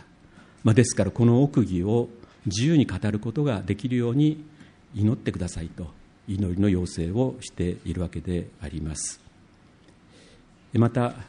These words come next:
キリストの奥義の四点目ですけれども、コロサイの二章の二節から三節にはこのように書かれてあります。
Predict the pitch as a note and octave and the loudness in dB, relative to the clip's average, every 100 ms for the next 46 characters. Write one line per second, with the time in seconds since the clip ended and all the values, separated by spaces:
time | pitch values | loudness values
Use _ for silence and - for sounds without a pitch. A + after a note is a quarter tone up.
0 | - - B2 - B2 B2 A2 G2+ F#2 G2+ | -6 0 2 4 4 4 2 2 4 6
1 | A#2+ A#2+ A#2+ A2 F#2 - - F2 F#2 G2+ | 4 4 2 2 2 -2 -2 -2 0 2
2 | A#2 - - - - _ - - - C#3 | 2 0 -12 -20 -20 _ -20 -8 2 4
3 | C3 A2 F#2+ A2+ A#2 B2+ B2+ G2 F#2 A#2+ | 4 4 6 6 6 6 6 4 6 4
4 | B2+ - - A#2 B2+ B2+ - G2 F#2 B2 | 4 0 0 4 4 2 -4 -4 0 2
5 | G#2 F#2+ - C#3+ C#3+ - G2 F2+ F2 E2 | 2 0 -2 2 2 2 2 2 -2 -4
6 | E2 D#2+ E2 E2 D#2+ E2 - - | -6 -6 -8 -6 -6 -6 -6 -10